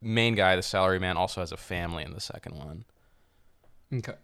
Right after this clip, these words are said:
Speaker 2: So my first question then is, but that feels so contrived in the second one that they're like, "Oh, well, we need to give," instead of it just being like, let me t-, let me take a step back. So one thing that I love about, like, super low budget movies by directors,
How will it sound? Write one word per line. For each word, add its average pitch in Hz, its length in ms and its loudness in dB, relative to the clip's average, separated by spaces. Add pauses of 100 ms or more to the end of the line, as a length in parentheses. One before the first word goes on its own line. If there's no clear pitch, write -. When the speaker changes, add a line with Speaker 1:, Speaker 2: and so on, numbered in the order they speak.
(140)
Speaker 2:
So 131 480 4
my 135 160 4
first 151 280 0
question 120 400 2
then 101 180 0
is, 98 420 -4 (160)
but 131 160 -8
that 131 160 6
feels 147 240 2
so 156 160 2
contrived 117 540 0
in 110 80 4
the 98 80 2
second 107 340 -2
one 98 160 -2
that 95 120 -4
they're 104 120 -2
like, 95 240 -4
"Oh, 110 120 2
well, 98 180 0
we 101 100 -2
need 101 160 -2
to 104 60 -4
give," 107 240 0
instead 117 340 0
of 117 80 -2
it 113 80 -2
just 123 180 -6
being 113 460 -2
like, 110 240 2 (1400)
let 170 160 8
me 147 60 6
t-, 143 140 -6
let 151 120 2
me 156 40 0
take 147 140 0
a 135 60 4
step - 240 -4
back. - 260 -8 (640)
So 127 540 4
one 127 340 2
thing 156 240 -2
that 143 120 0
I 120 100 4
love 104 260 2
about, 95 600 0
like, 95 200 -6
super 110 280 -4
low 95 280 -2
budget 101 440 -4
movies 117 520 -2
by 104 200 -4
directors, 127 800 -4